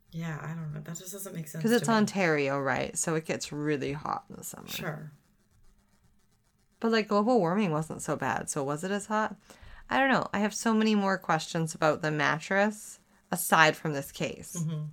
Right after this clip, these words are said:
Speaker 2: Again, we all know it wasn't vomit anyway, so what does it matter, I guess?
Speaker 1: Yeah.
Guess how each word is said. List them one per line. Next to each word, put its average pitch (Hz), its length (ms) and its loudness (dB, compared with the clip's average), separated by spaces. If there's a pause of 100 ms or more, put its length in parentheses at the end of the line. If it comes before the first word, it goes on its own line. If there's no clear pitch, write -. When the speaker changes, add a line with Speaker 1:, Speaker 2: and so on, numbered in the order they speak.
(1200)
Speaker 2:
Again, 202 300 4
we 202 120 6
all 220 160 6
know 202 160 4
it 160 80 4
wasn't 165 300 0
vomit 160 320 2
anyway, 143 640 -4
so - 200 -6
what 151 120 0
does 147 140 -6
it 165 100 -2
matter, 127 460 -2
I 131 80 -6
guess? 123 360 -4
Speaker 1:
Yeah. 160 180 -10